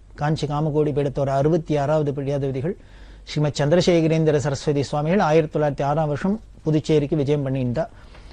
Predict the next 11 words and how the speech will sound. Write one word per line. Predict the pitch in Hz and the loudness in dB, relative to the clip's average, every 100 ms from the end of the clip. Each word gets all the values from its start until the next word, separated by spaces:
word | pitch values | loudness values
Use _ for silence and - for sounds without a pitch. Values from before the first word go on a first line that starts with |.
| - - | -18 0
அதுக்கப்புறம் | 139 170 165 165 196 208 - - - - - | 4 4 4 2 4 2 0 -8 -12 -14 -2
ஆயிரத்தி | 151 165 156 160 | 4 4 4 4
தொள்ளாயிரத்தி | 151 147 143 | 2 4 4
இருபத்தேழுல | 165 180 160 156 151 170 220 - - | 6 4 4 6 6 4 2 -4 -4
பெரியவா | 147 147 165 165 208 - - | 2 6 6 6 2 -4 0
புதுச்சேரிக்கு | 147 147 156 143 180 | 0 2 2 2 2
முத | 151 143 | 0 0
முதல்ல | 139 147 | 2 4
விஜயம் | 147 127 143 131 | 4 2 0 -2
பண்றா. | 120 131 139 - - - - - - - - - - - - | -4 -6 -10 -14 -20 -20 -20 -20 -20 -20 -20 -20 -20 -18 -6
இந்த | 139 135 120 | -2 -2 -4